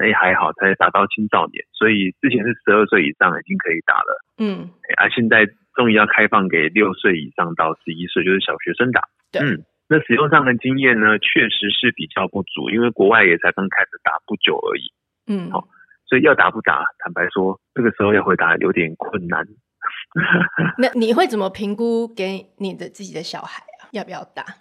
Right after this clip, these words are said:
Speaker 1: 要不要打疫苗？坦白说是根据家长自己的意愿啦，我们是完全不勉强的。但是如果问我的话，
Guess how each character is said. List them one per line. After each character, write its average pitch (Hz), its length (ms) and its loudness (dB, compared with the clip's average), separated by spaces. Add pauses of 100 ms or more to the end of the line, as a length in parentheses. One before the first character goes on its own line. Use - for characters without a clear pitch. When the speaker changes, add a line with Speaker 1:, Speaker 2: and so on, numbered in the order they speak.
(300)
Speaker 1:
要 156 80 4
不 156 60 4
要 151 60 6
打 107 180 4
疫 127 80 0
苗？ 95 240 2
坦 90 220 -6
白 87 120 -4
说 110 180 0
是 101 520 0
根 104 200 2
据 107 180 -4
家 104 120 2
长 90 160 0
自 - 60 -18
己 101 100 -2
的 90 160 -2
意 98 100 -6
愿 90 220 -2
啦， - 160 -2
我 - 20 -8
们 90 200 -2
是 120 80 -2
完 98 200 4
全 92 200 0
不 110 100 0
勉 87 280 0
强 - 140 -4
的。 - 200 -10
但 127 100 2
是 127 80 -2
如 127 60 -2
果 - 100 4
问 139 240 2
我 - 180 2
的 - 100 -2
话， 92 260 0